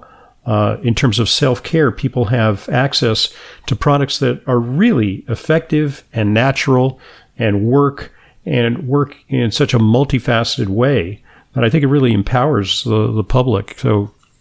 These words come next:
thanks for taking the leap and, and, you know, leading the charge on, on, and continuing to do so because you, you continue to come up with, uh, even, you know, ever more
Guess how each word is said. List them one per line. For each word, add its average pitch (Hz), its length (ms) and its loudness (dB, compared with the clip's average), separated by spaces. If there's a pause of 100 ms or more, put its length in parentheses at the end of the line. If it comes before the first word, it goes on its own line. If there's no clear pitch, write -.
(120)
thanks 135 240 0
for 113 240 0 (760)
taking 151 260 0
the 113 120 -2
leap 175 300 0 (240)
and, 120 240 0
and, 113 540 0
you 131 120 -2
know, 110 100 2
leading 131 340 2
the 113 100 2
charge 143 420 2
on, 104 280 2
on, 104 360 0
and 101 300 -2 (120)
continuing 151 460 2
to 101 60 0
do 127 160 0
so - 180 -2
because 104 320 0
you, 107 200 0 (100)
you 117 140 0
continue 127 400 2
to 110 200 0 (200)
come 117 160 4
up 110 160 -2
with, - 280 -4
uh, 104 200 2
even, 113 400 2 (100)
you 120 100 -2
know, 117 60 2
ever 127 180 2
more 117 400 -2